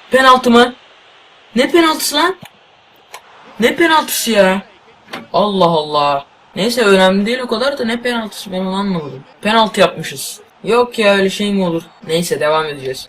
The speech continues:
Ya öyle penaltı mı olur ya? Allah aşkına ya. Kaçırmayalım o adamı. Çok güzel. Kademede Canella. Şimdi Bergantinos. Verdi pasını Dominguez.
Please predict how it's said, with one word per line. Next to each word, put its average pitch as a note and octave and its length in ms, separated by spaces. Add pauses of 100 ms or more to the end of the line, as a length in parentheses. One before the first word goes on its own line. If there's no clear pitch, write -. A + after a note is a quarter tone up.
(120)
Ya F#3+ 200
öyle G3+ 280
penaltı G3 380
mı B3 120
olur A#3 140
ya? G3 320 (160)
Allah D3+ 360
aşkına E3 380
ya. C#3+ 320
Kaçırmayalım D#3 560
o D3 80
adamı. D#3+ 300 (1200)
Çok D3+ 200
güzel. C#3 260 (540)
Kademede D3+ 680
Canella. D#3 520 (760)
Şimdi E3 260
Bergantinos. D3+ 920 (520)
Verdi D3+ 260
pasını E3+ 380
Dominguez. E3+ 760